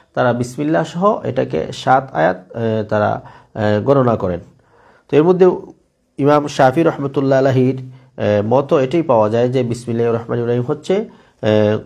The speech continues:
কোরআনুল করিমের যে সূরা ফাতিহা এটার অংশ বিশেষ। সম্মানিত দর্শক শ্রোতা, আহ, মূল বিষয় হলো, আহ, এই বিসমিল্লাহির রহমানির রহিম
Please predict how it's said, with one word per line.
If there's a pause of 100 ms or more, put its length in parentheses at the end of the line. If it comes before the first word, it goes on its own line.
কোরআনুল
করিমের
যে
সূরা
ফাতিহা
এটার (160)
অংশ
বিশেষ। (1500)
সম্মানিত
দর্শক
শ্রোতা, (480)
আহ,
মূল
বিষয়
হলো, (480)
আহ,
এই
বিসমিল্লাহির
রহমানির
রহিম